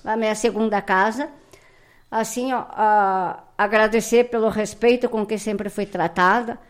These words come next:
agradecer aos servidores lá do Poder Executivo, que a Câmara é vinculada ao Executivo, pessoal da contabilidade, né, pela paciência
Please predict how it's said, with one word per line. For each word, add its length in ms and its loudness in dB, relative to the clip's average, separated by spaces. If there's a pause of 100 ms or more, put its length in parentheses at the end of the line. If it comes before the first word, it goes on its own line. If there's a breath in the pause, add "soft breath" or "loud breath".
(380 soft breath)
agradecer 640 2
aos 140 2
servidores 680 2
lá 180 2
do 120 -2
Poder 320 -2
Executivo, 720 -6
que 140 -8
a 60 -4
Câmara 480 -6
é 280 -4
vinculada 920 -4
ao 180 -2
Executivo, 840 -8 (840 soft breath)
pessoal 340 0
da 100 2
contabilidade, 960 0
né, 280 -2 (140)
pela 220 -2
paciência 1000 -6